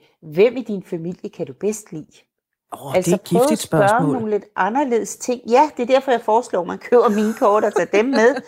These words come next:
Speaker 2: <laughs>
Speaker 1: Fordi så får man nogle an-, og så spørger man om noget andet. Det betyder, at man også får den anden til at reflektere, og måske åbne op for en side,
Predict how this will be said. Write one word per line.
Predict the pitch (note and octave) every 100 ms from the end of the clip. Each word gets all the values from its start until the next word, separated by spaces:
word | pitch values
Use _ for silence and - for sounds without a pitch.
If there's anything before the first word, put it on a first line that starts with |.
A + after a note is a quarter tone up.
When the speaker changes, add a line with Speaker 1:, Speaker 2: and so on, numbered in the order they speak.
| -
Speaker 2:
<laughs> | - -
Speaker 1:
Fordi | A#3+ B3+
så | A#3+ D#4
får | - D4 D#4
man | E4 D#4+
nogle | C#4 A#3 A3+ - G#2 C#2 D2+ C#2+ -
an-, | G#3+ B3+ -
og | G#3+
så | C#4
spørger | C#4+ - D4+ -
man | E4+ C#4
om |
noget | G#3 F#3+ F3+
andet. | F3 G#3 F#4 - _ _ _ _ _ _ _ _ _ _
Det | D4+
betyder, | D#4 E4 - F4 D4+
at | - A3+
man | A3
også | A3 C4 - - _ -
får | A#3
den | A3
anden | F#3+ F#3+ B3+
til | - B3
at | A3
reflektere, | G3+ G3 F#3+ - D#4+ F4+ C4+ - - -
og | A#3
måske | A#3 A#3 - - E4+ C#4+
åbne | A3+ G#3+ G#3+ -
op | A#3 C4+
for | - - A#3+
en | G3+ G3
side, | - - A3+ B3+ D#4+